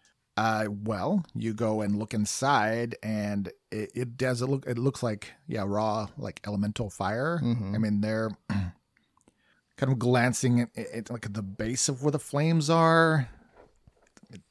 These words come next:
Speaker 1: it's hard to tell. There, there is s-, perhaps an item, like a circular globe or something, but it's
Speaker 2: Okay, are
Speaker 1: wreathed
Speaker 2: there,
Speaker 1: in flames.
Speaker 2: okay,
Speaker 1: So
Speaker 2: are there tools to, you know, put things in and out of the forge? I would assume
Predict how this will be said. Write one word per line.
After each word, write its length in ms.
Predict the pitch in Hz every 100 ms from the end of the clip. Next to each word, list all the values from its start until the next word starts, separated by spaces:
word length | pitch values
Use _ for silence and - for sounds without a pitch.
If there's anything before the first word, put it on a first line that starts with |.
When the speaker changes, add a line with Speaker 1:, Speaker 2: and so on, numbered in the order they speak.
| - 90
Speaker 1:
it's 160 | - 127
hard 160 | 156 160
to 60 |
tell. 260 | - 123 98
There, 240 | 120 151
there 220 | 139 147
is 120 | 156 135
s-, 480 | - - - - - _ _ _
perhaps 260 | 110 104 -
an 80 | 107 -
item, 480 | 117 139 147 139 - _ _ _ _
like 200 | - 95
a 160 | 104 95
circular 520 | - 107 - 107 104
globe 420 | 110 107 104 101
or 60 | 104
something, 400 | - 107 107 101
but 180 | 92 101
it's 260 | 101 - - -
Speaker 2:
Okay, 160 | - 104
are 80 | 117
Speaker 1:
wreathed 320 | 147 107 98
Speaker 2:
there, 60 |
Speaker 1:
in 100 | 110
flames. 600 | 104 110 117 90 85 135
Speaker 2:
okay, 140 | 127 92
Speaker 1:
So 60 |
Speaker 2:
are 100 | 87
there 180 | 113 104
tools 480 | - 131 117 113 -
to, 360 | - 107 95 98 -
you 140 | 113
know, 180 | 92 107 _ _
put 180 | - -
things 300 | 113 107 107
in 80 | 110
and 120 | 104
out 160 | 107 101
of 60 |
the 120 | 101 104
forge? 420 | - 117 180 -
I 60 |
would 140 | 85 90
assume 400 | - - 92